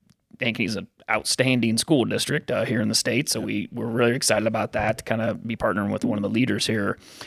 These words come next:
Speaker 1: Um, you know, but like I said earlier, it's really an opportunity where we can sit down, you know, with you and your team to say, you know, how can really, we really plug in, and how can your teachers and students utilize all the,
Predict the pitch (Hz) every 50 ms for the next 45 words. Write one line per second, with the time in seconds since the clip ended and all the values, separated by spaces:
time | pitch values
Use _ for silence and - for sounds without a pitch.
0 | - - - - - - 120 123 120 117 113 113 104 - - - 165 170 147 135
1 | 151 160 156 - - - - 135 139 175 180 151 131 131 120 117 120 120 - -
2 | 151 156 151 131 127 123 - - - 131 120 110 110 113 127 135 - - 113 -
3 | 131 131 117 120 117 113 113 120 120 123 - - 110 110 107 107 107 113 113 127
4 | 139 135 127 120 120 131 131 123 - 120 113 107 110 110 - - 113 107 107 113
5 | 107 107 110 - - - - - - - - - - 147 196 - 196 147 131 143
6 | 147 139 120 - - 113 120 147 165 165 135 117 117 - - - - - 139 131
7 | 127 127 123 117 113 110 117 131 147 143 - - - - - 117 117 123 120 -
8 | 117 117 117 120 120 - - 120 113 - 120 110 113 101 - - - 135 131 -
9 | 123 123 - - - - 117 113 123 139 139 127 110 101 101 110 110 107 - 95
10 | 123 123 117 98 -